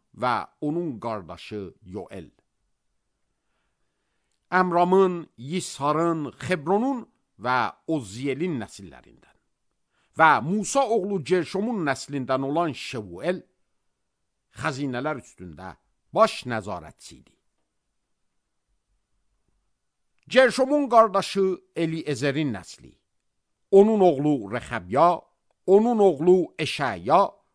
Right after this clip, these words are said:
onun oğlu Yoram, onun oğlu Zikri, onun oğlu Şelomit. Şelomit və onun qohumları bütün təqdis olunan şeylərin xəzinələri üstündə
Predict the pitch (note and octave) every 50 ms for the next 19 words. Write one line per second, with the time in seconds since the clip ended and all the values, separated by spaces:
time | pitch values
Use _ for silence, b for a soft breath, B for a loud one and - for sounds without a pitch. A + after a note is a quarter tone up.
0 | _ _ - F3+ F#3+ G#3+ A#3 A#3+ A3+ A3 G#3 F#3+ C#3+ D3 E3 F3 F#3 F3 D#3 B2
1 | G#2+ B2+ B2+ C3+ D#3+ G3+ A3 G3+ F3+ - _ _ _ _ _ _ _ _ - F#3
2 | G3 A3+ B3 B3+ A#3 G#3+ G3 D#3+ C#3 D#3+ F3 F3+ F#3 E3+ D3 B2 G#2+ B2 C#3 C3
3 | - - - - D#3 G3+ A3+ G#3 - _ _ _ _ _ _ _ _ _ - E3+
4 | F#3 G#3+ A#3 A3+ G3 F3 D3+ A2+ A#2+ B2+ C#3 C#3 C3 - - - - - D#3 C3+
5 | B2 A2 G2+ F2 - _ _ _ _ _ _ _ _ _ _ _ _ _ _ _
6 | _ _ _ _ _ _ _ _ _ _ _ _ _ _ _ _ _ _ _ _
7 | _ _ _ _ _ _ _ _ _ _ _ - - - - C4 C4+ C4+ C4+ C4
8 | C#4+ D4+ A#3+ - - - F3 F#3 F#3 E3 - - _ _ - F#3+ F#3+ A3 A#3 A3+
9 | E3 A2+ - G#2 F2 A2+ G#2 F#2 D#2+ C#2+ E2 A2+ C#3 D3+ - - _ _ _ _
10 | _ _ _ _ _ D#3 A3+ B3 - - E4 D#4 C#4 A3+ - - G3 G#3 - D#3+
11 | E3+ F3 - - G3 G3+ G3 G3+ G#3+ A#3 A#3+ A#3 F#3+ - - - E3 D#3+ D#3 C3+
12 | C#3 C3+ C#3+ E3 D#3 C3+ A#2 - - D3 D3 A#2 C3 C#3+ C3+ B2 A2+ A2 G#2 F#2+
13 | F#2+ C#3+ G3+ F3+ - - _ _ - E2 D#2+ D2 F#2+ A2 G#2